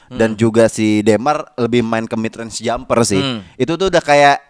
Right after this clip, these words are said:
Speaker 1: ya udahlah, gue nggak bisa, gue kekurangan pemain yang bisa attacking the rim nih. Ya udah
Speaker 2: Iya.
Speaker 1: gue main mid range, mid range aja gitu.
Speaker 2: Iya.
Speaker 1: Dan, dan efektif juga gitu loh. Yang gue,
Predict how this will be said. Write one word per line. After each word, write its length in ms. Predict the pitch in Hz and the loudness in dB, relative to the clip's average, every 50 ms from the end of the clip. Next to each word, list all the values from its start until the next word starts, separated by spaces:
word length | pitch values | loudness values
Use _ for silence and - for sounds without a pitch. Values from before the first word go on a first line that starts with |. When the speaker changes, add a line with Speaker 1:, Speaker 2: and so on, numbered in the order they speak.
| _ _ _ _ _ _ _ _ _ _ | _ _ _ _ _ _ _ _ _ _
Speaker 1:
ya 140 | - 117 117 | -2 0 0
udahlah, 300 | 117 135 151 170 175 151 | 0 0 0 -2 -2 -2
gue 180 | 131 139 180 | 2 4 4
nggak 180 | 190 170 147 135 | 6 6 6 6
bisa, 380 | 139 135 - - 120 117 117 - _ | 6 0 0 0 0 0 0 -2 _
gue 200 | - 127 143 151 | -8 -8 -6 -6
kekurangan 480 | 190 165 - 160 151 143 135 139 139 | -6 -8 -6 -4 -2 -2 -2 -2 -4
pemain 360 | 127 - 131 127 123 120 123 | -4 -4 -4 -4 -2 -4 -4
yang 180 | 131 131 127 123 | -2 -4 -4 -4
bisa 240 | 120 123 117 - 123 | -4 -6 -4 -2 -2
attacking 360 | 120 - - 120 - 120 120 | -2 -2 -6 -6 -8 -8 -12
the 80 | 110 101 | -12 -10
rim 160 | 104 120 135 | -12 -10 -12
nih. 120 | 165 180 | -10 -8
Ya 80 | 135 107 | -6 -2
udah 100 | - 160 | 0 0
Speaker 2:
Iya. 80 | - | 0
Speaker 1:
gue 80 | 175 170 | 0 -2
main 140 | 165 139 127 | -4 -6 -10
mid 140 | 123 120 - | -12 -10 -6
range, 260 | 127 123 123 117 - | -4 -4 -4 -6 -8
mid 160 | 120 123 113 | -12 -12 -12
range 300 | - 117 120 120 113 - | -10 -10 -10 -10 -12 -12
aja 240 | 123 127 135 131 135 | -10 -10 -8 -6 -8
gitu. 180 | 123 107 107 - | -8 -8 -8 -6
Speaker 2:
Iya. 140 | 110 113 - | -6 -4 -2
Speaker 1:
Dan, 100 | 135 147 156 151 | -4 -4 0 2
dan 140 | 151 151 151 | 0 2 2
efektif 380 | 170 165 196 196 202 208 202 | 2 0 0 0 0 -2 -6
juga 300 | 180 180 240 240 175 170 | -4 -6 -8 -8 -6 -10
gitu 240 | 160 135 - 120 117 | -10 -10 -12 -12 -10
loh. 160 | 107 104 101 _ _ _ _ _ _ _ _ | -10 -10 -10 _ _ _ _ _ _ _ _
Yang 160 | - 135 151 160 | -2 -2 0 2
gue, 120 | 165 180 | 2 0